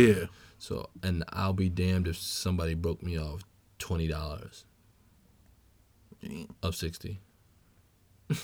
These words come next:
Speaker 1: Yeah.
Speaker 2: Especially i-, if there's multiple people, like, so do I break it off e-, every time? So it was just, like, you know, little things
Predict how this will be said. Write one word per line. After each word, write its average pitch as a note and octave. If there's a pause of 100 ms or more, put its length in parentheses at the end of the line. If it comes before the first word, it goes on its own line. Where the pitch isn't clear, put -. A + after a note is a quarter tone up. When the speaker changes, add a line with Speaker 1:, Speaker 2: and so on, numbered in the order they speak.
(380)
Speaker 1:
Yeah. B2+ (280)
Speaker 2:
Especially G2
i-, - (200)
if F#2
there's F2+
multiple F#2+ (140)
people, F2
like, F2 (400)
so E2+
do E2+
I F2
break F2
it -
off D#2+
e-, -
every F#2
time? G#2+ (180)
So B2
it A2
was C3
just, B2
like, G#2+
you A#2
know, F2+ (180)
little G#2+
things F2